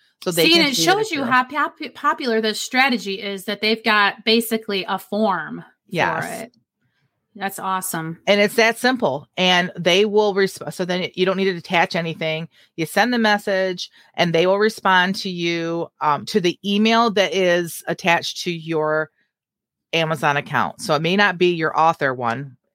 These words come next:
Speaker 1: Mine is not my author one. So they'll send you a response. And for me, it was within, uh, I don't know, I wanna say mine was incredibly fast. Um, but no arguments. They just did it. If you ha-, and then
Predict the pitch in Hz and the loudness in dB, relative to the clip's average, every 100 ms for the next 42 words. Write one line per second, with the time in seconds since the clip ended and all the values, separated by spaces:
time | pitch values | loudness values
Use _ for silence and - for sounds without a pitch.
0 | - 131 160 170 160 151 151 139 131 117 | -14 -2 2 4 2 0 0 0 0 0
1 | 120 120 120 110 - _ _ _ _ - | -2 -4 -8 -10 -12 _ _ _ _ -6
2 | - 170 156 160 165 160 165 180 202 220 | 0 2 4 2 0 2 -2 0 -2 -2
3 | 233 - 196 196 220 - - - 170 165 | -4 -2 0 0 -4 -14 -16 -4 0 2
4 | 156 156 156 160 - _ - 180 175 190 | 2 2 2 -2 -10 _ 0 2 2 2
5 | 233 240 185 175 165 175 - 165 160 156 | 2 -2 -2 -2 -2 -6 -4 0 2 0
6 | 165 - 131 - 151 165 170 139 135 147 | -4 -10 -14 -6 -2 -2 -2 -2 -2 -4
7 | _ 151 202 247 202 - 151 143 156 190 | _ 0 2 4 2 2 0 2 2 2
8 | 170 143 131 156 139 127 120 127 113 117 | 2 -2 0 2 2 0 -4 -2 0 0
9 | 131 - _ _ _ - _ _ - 156 | -2 -10 _ _ _ -20 _ _ 0 2
10 | 139 131 202 - _ - 165 175 160 156 | 2 0 -8 -18 _ -18 -4 2 2 2
11 | - _ - 185 185 190 190 190 170 170 | -4 _ -4 -2 2 0 0 -2 -2 -2
12 | - 143 156 175 214 202 143 _ _ _ | -2 -4 -4 -6 -2 -2 -2 _ _ _
13 | _ 185 180 196 - 196 226 220 | _ -2 0 -2 2 2 4 2